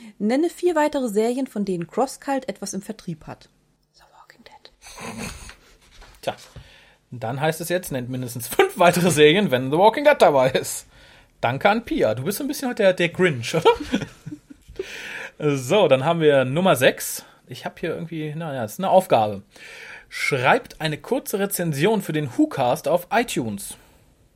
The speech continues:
Speaker 1: Mhm.
Speaker 2: Da müsstet ihr dann bitte in der Mail, die ihr uns schreibt, euren Usernamen da angeben und vielleicht nochmal eine Kopie des Textes.
Speaker 1: Mhm.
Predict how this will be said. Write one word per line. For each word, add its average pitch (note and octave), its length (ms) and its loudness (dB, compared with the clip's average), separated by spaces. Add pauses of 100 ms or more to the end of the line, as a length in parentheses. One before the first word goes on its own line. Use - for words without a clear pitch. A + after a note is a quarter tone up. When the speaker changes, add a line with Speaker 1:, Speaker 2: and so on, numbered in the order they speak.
(300)
Speaker 1:
Mhm. A3 240 -10 (440)
Speaker 2:
Da C3+ 160 -2
müsstet F3+ 340 -8
ihr D#3+ 80 -4
dann D#3 120 -4
bitte D#3 460 -2
in D#3+ 180 -4
der D3+ 120 2
Mail, C#3 240 0
die F#3 60 -4
ihr E3+ 60 -4
uns D#3+ 120 -8
schreibt, D3+ 240 -2
euren B2 180 -4
Usernamen F#3+ 500 -2
da G3 80 0
angeben G3 460 -6 (300)
und C#3+ 140 -6
vielleicht D3+ 180 -4
nochmal C3 160 -6
eine B2 80 -6
Kopie A#2+ 320 -12
des A2 160 -10
Textes. - 540 -10 (260)
Speaker 1:
Mhm. G#3+ 240 -6